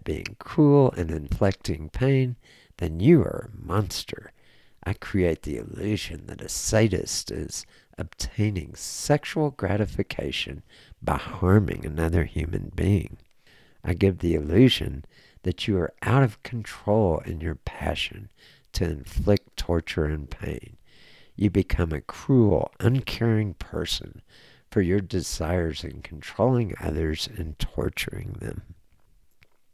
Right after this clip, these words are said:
Transformation tools for the sadist. Dominants and sadists form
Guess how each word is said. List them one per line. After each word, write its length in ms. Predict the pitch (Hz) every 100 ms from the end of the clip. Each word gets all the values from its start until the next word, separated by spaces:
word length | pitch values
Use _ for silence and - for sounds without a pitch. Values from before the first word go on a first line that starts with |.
| - - _ - _ _ _ _ _ _ _ _ -
Transformation 1160 | - 160 156 - - 151 113 98 - - 104 -
tools 680 | - 85 85 87 87 -
for 240 | - - 80
the 160 | 85
sadist. 840 | 87 - - - - - - - - _ _ _ _ _ - - - - - - -
Dominants 720 | 117 131 131 135 123 - 107
and 140 | 87
sadists 800 | - - 80 73 50 - - - - _ _ _ _
form 400 | - 139 131